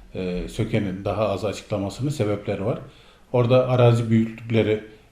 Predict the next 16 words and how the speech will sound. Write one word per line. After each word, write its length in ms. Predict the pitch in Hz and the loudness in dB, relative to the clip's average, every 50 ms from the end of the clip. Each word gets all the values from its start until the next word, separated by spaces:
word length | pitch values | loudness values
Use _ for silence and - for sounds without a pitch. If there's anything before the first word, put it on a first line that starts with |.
| - - | -12 -6
e, 380 | 113 101 98 98 98 101 101 101 107 | -4 -4 -2 -2 -4 -6 -6 -4 0
Aydın 380 | 117 117 113 110 113 107 101 | 2 4 4 4 2 0 0
gibi, 220 | 101 101 95 107 107 | 0 -2 -2 -2 -2
İncirlova, 760 | 113 113 - 175 143 107 95 117 110 104 104 104 101 104 | -2 -4 -4 -4 -4 -2 0 0 0 2 2 0 0 0
Germencik 640 | 95 90 104 104 101 104 107 107 104 101 104 98 - - | -2 -2 -2 -2 -2 -2 -2 -2 -2 -4 -4 -6 -8 -8
gibi, 200 | 104 98 101 - | -8 -8 -8 -6
Koçarlı 460 | - 101 - - 110 101 98 101 98 | -6 -6 -4 -2 -4 -4 -4 -4 -8
gibi, 260 | 92 95 95 95 101 | -8 -8 -6 -6 -6
işte 260 | 104 104 - - - | -8 -8 -10 -10 -8
Yenipazar, 680 | 101 92 95 101 101 104 104 - 101 98 107 104 104 | -8 -6 -4 -4 -4 -4 -4 -6 -6 -4 -4 -4 -4
Çine 220 | - - 110 110 107 | -4 -6 -4 -4 -4
gibi, 320 | 95 92 95 98 98 92 - - - - - - - - - _ - | -4 -4 -6 -6 -8 -10 -12 -18 -20 -20 -20 -20 -20 -20 -20 _ -8
e, 160 | - 92 92 | -6 -6 -6
ilçelerimizde 920 | 92 98 113 113 113 - - 107 104 107 101 101 98 95 92 95 135 156 165 - 147 123 117 | -4 -4 -4 -4 -4 -2 -4 -2 -2 -2 -2 -2 -4 -4 -4 -2 -2 -2 -2 -4 -8 -8 -4
arazi 420 | 107 107 113 113 110 110 113 107 | 0 2 4 4 4 2 0 -2
büyüklükleri 640 | 107 107 104 - - - - - 117 104 95 95 90 | -4 -4 -6 -8 -12 -16 -12 -6 -4 -4 -4 -4 -6